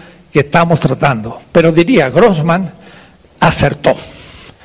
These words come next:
Y entonces, en cierta manera, yo no agrego mucho, sino muchas otras problemas que él no acertó con claridad. Otto Bauer, segundo, gran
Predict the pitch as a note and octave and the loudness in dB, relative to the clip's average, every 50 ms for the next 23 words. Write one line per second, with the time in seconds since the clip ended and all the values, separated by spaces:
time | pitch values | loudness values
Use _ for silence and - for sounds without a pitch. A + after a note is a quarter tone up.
0 | - - _ _ _ - - E3 E3+ D#3 E3 G3+ A3 G#3+ - A3+ G#3 F3 - E3+ | -20 -20 _ _ _ -2 0 0 0 2 2 0 0 2 4 2 2 4 2 0
1 | D#3 C#3+ - - G3 G3 G3 G#3+ F#3 E3+ E3 E3 F3 F#3+ G3 G3+ F#3+ E3+ - - | 0 0 2 2 0 2 2 2 2 2 2 2 2 2 2 2 0 -2 -6 -12
2 | - - - - - - _ - D3+ F3+ F#3+ F#3 E3+ E3 D#3+ E3+ D#3+ D#3+ D3 D3+ | -18 -20 -20 -20 -20 -20 _ 0 2 2 4 2 2 2 2 2 0 0 0 -2
3 | F#3+ G3 - - - - - - - - - - - - - - E3+ D3+ D3+ E3 | -4 -6 -6 -12 -14 -18 -20 -20 -20 -20 -20 -20 -18 -8 -2 0 0 2 4 2
4 | F3 G#3 F#3+ - - - - - - - - _ _ - _ _ _ _ _ - | 2 2 0 -4 -10 -18 -20 -20 -20 -20 -20 _ _ -20 _ _ _ _ _ -20
5 | - - - - - C#3+ E3 A3 G#3+ G3+ E3+ C#3 C#3+ D#3+ E3+ - E3+ C#3+ - - | -20 -20 -10 -2 2 4 4 4 4 2 0 2 2 2 2 0 -2 -4 -6 -8
6 | - - D3 D3 D3+ D3 C#3+ C#3+ D3+ D#3 C#3+ C3 - - - C#3 C#3+ C#3 C3 C3+ | -12 -6 -4 -2 -2 0 0 -2 -2 -2 -4 -4 -4 -2 0 0 0 2 0 0
7 | B2 A#2+ - - C#3 B2+ - - - D3 C#3+ C#3 - - - A#2 A2+ - - - | 0 0 -2 -2 -2 -4 -2 0 0 0 0 0 -4 -10 -10 -10 -10 -8 -4 -2
8 | D3 B2 B2 B2 C#3 E3+ C3+ - - - - - - - - - - - - _ | -2 -2 0 2 2 2 0 0 -4 -12 -20 -20 -20 -20 -20 -20 -20 -20 -4 _
9 | - D#4 D#4+ - B3+ G3 E3 D#3+ C#3 B2 C3+ D3+ D#3+ G3 D#3 E3 D3+ - - - | 0 0 2 4 2 2 2 0 0 0 2 0 0 0 -4 -10 -14 -12 -10 -4
10 | - D3 C3+ C3 E3 F3 C3+ A#2 A2+ A2+ B2 C#3 - - - - - - C#3+ F3 | -2 0 2 2 2 2 0 -2 -2 -2 -4 -4 -6 -12 -20 -18 -6 -2 0 0
11 | F#3+ F#3+ F3 D#3+ D3 C3 A2 - | 0 0 -2 -6 -8 -10 -10 -14